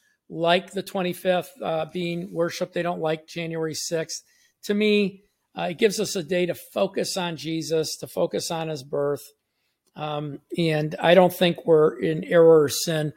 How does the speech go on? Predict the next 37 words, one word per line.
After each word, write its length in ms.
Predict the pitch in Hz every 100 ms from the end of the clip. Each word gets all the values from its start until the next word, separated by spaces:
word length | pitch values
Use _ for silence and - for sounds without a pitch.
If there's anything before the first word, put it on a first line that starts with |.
| - _
Others 340 | - 294 202 -
do. 340 | 190 175 175 - _ _ _
I 220 | - 190
don't. 340 | 175 156 156 180
I 120 | 175
think 360 | - 190 190 - - -
There's 240 | 165 170 156
other 220 | 170 175
things 320 | - 175 143
to 80 | 175
worry 260 | 160 160 160
about. 340 | 151 147 170
Usually 320 | 175 160 165
the 120 | 151
people 500 | - 185 185 165 147
worried 300 | 151 170 170
about 400 | 156 147 143 143 - _ _ _ _
that 400 | 147 156 151 151 -
are 320 | 156 151 147
concerned 560 | - 165 147 - 180 175
about 400 | 160 156 151 -
the 80 | 160
wrong 320 | 160 156 147
things 420 | - 143 139 131
and 120 | 156
not 220 | 143 135 -
the 80 |
right 280 | 143 139 170
things. 440 | - - - - - _ - - - - -
Um, 460 | 165 165 165 - -
and 140 | 180
so 140 | - 208
that's 240 | 233 233
our 80 | 196
broadcast 640 | 175 170 165 - 160 -
for 120 | 175
today. 500 | 139 160 151 151 147